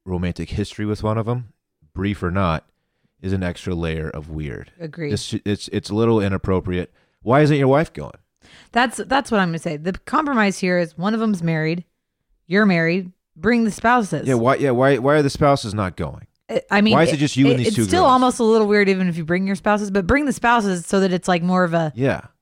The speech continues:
Speaker 1: communal thing, and
Speaker 2: friends
Speaker 1: it's not
Speaker 2: meeting
Speaker 1: like a,
Speaker 2: up.
Speaker 1: "Ooh, what are, what are they talking about?" It's
Speaker 2: Right.
Speaker 1: it, it's a little bit weird, and I think, uh, yeah, I think your wife should be a little bit, uh, well, you said she's not thrilled. Yeah, I think she shouldn't be thrilled about this. It's a little weird, man.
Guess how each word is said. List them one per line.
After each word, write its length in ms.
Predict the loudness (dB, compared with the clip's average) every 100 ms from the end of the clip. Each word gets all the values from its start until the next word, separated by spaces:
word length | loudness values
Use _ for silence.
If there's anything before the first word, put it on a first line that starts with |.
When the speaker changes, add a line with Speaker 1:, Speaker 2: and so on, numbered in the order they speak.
| _
Speaker 1:
communal 380 | -8 -2 0 0
thing, 160 | 0 0
and 40 |
Speaker 2:
friends 320 | 2 4 4
Speaker 1:
it's 80 | 2
not 80 | 2
Speaker 2:
meeting 240 | 2 4 4
Speaker 1:
like 100 | 4
a, 40 |
Speaker 2:
up. 140 | 0 -6 _ _ _ _ -2
Speaker 1:
"Ooh, 80 |
what 160 | 2 2
are, 100 | 2
what 140 | 0
are 20 | 2
they 160 | 0
talking 380 | 2 0 0 -4
about?" 340 | -6 -10 -12
It's 220 | -12 -12 -4
Speaker 2:
Right. 340 | -2 -2 -4 -20 _
Speaker 1:
it, 120 | -18 -10
it's 180 | -10 -6
a 60 |
little 180 | -6 -6
bit 160 | -6 -4
weird, 360 | -2 -2 -4 _ _ -10
and 100 | -8
I 80 | -4
think, 320 | -4 -6 -8 -8
uh, 320 | -2 -2 -2 -4 _ _ _ _ _
yeah, 200 | -4 -2
I 80 | -4
think 240 | -4 -4
your 120 | -2
wife 240 | 0 0 0
should 260 | -4 -8 -4
be 140 | -6
a 120 | -4
little 320 | -6 -6 -6 -6
bit, 280 | -6 -6 _ _ _ _ _ _ _ _ _ -12
uh, 340 | -8 -6 -8 -12 _ _ _ _
well, 120 | -14
you 100 | -12
said 220 | -6 -6
she's 180 | -6 -6
not 180 | -6 -6
thrilled. 340 | -8 -6 -6 -4
Yeah, 200 | -6 -6
I 80 | -8
think 160 | -12
she 100 | -10
shouldn't 300 | -10 -8 -10
be 100 | -10
thrilled 280 | -12 -10 -10
about 240 | -10 -12 -12
this. 160 | -12
It's 120 | -10
a 60 | -4
little 180 | -2 -2
weird, 240 | -2 -2
man. 240 | -2 -4